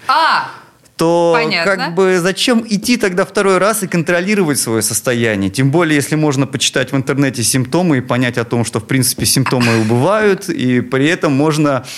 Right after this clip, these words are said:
Speaker 2: не ходить. Вот только в этом случае я говорю, что объём медицинской помощи пациент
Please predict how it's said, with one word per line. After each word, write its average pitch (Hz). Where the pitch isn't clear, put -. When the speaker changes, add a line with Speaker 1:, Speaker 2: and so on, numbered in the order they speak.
Speaker 2:
не 143
ходить. 139
Вот 135
только 185
в 175
этом 123
случае 170
я 117
говорю, 127
что 117
объём 135
медицинской 113
помощи 131
пациент 151